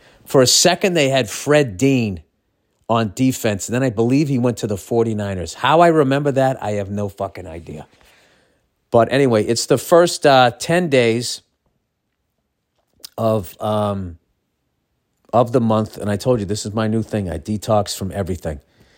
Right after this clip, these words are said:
Um, I hadn't had a cigar since the end of October, but I actually smoked one yesterday,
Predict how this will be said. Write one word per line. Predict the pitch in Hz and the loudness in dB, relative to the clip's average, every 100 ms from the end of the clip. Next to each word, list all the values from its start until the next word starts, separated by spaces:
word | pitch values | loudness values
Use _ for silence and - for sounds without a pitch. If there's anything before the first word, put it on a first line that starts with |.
| _ _ _ _ - | _ _ _ _ -10
Um, | 87 87 85 85 85 85 82 85 | -4 -2 -2 -2 -2 -2 -4 -4
I | 92 | 0
hadn't | 117 117 | 0 2
had | 117 104 | 0 -2
a | |
cigar | - 92 101 104 | -2 -2 2 2
since | 101 - 90 - | 0 -4 -6 -4
the | 90 | -4
end | 92 90 | -2 -2
of | 85 | -4
October, | 85 - 95 90 87 | -4 -2 -2 -2 -4
but | 82 85 | -6 -4
I | 92 | -2
actually | 98 117 - 104 | 0 0 -2 -4
smoked | 95 - 98 95 - | -4 -2 -2 -2 -4
one | 87 85 | -6 -4
yesterday, | 95 92 - 82 82 80 | -2 -4 -6 -6 -4 -6